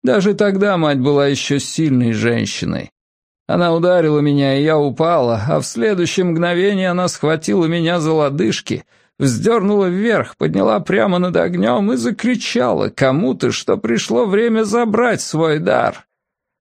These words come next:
Она кричала так громко, что у меня едва не лопнули перепонки.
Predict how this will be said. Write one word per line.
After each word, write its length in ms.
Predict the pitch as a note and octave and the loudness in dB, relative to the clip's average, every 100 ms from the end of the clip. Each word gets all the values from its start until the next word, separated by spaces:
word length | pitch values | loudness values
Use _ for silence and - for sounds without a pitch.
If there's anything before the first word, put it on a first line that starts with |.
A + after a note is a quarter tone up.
| - | -2
Она 240 | G3 G#3 | 0 2
кричала 500 | G3+ G#3 - G3+ G3+ | 2 0 2 2 2
так 320 | G3 F3+ F#3+ E3 | 2 2 2 2
громко, 540 | F#3 F#3 A3 D#3+ F3+ | 2 2 0 0 -2
что 180 | - F#3+ | 0 0
у 40 | |
меня 180 | F#3+ G3+ | 2 2
едва 340 | G3 F3+ G#3 | 0 0 2
не 140 | G#3 G3 | 2 2
лопнули 540 | G3 A3 G#3+ G3 G3 | 2 0 0 0 0
перепонки. 920 | - G#3 G3+ - A#3+ F3+ F3+ - - | -2 -2 -2 0 0 2 -2 -6 -10